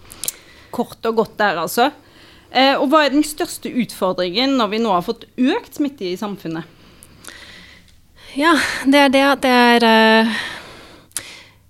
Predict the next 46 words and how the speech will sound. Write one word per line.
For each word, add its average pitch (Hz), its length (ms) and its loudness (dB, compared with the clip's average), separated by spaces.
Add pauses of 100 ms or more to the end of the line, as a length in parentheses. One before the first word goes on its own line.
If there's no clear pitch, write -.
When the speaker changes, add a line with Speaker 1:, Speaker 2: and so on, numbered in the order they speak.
(200)
Speaker 2:
ja, 220 140 -2
hvis 269 260 -2
det 320 80 2
er 311 80 6
mange 277 260 6
tilfeller 214 460 -4 (300)
som 226 420 2
vi 220 160 6
må 214 160 6
gjøre 202 160 2
smittesporing 196 680 -4
rundt, - 380 -2
eh, 226 200 -2
kan 233 160 -2
det 233 100 0
være 247 160 2
vanskelig 233 540 2
hvis 214 220 0
vi 220 40 -2
har 208 80 -2
ikke - 300 -4
kapasitet 208 460 0
til 196 100 -2
å 175 60 0
gjøre 165 140 0
det. 180 120 -6 (540)
Eh, 214 260 4
så 220 160 2
det 233 80 4
er 233 80 4
viktig 240 320 0
å - 80 -2
finne 233 260 4
alle 254 320 2
disse 233 220 0
nærkontaktene, 185 560 -2
så 202 160 -6
personer 233 580 4
som 202 420 -2
har 202 200 0
vært 208 300 -2
i 220 60 -2
kontakt - 560 -4
med 190 340 2 (100)
et - 160 -4
tilfelle, 240 480 -2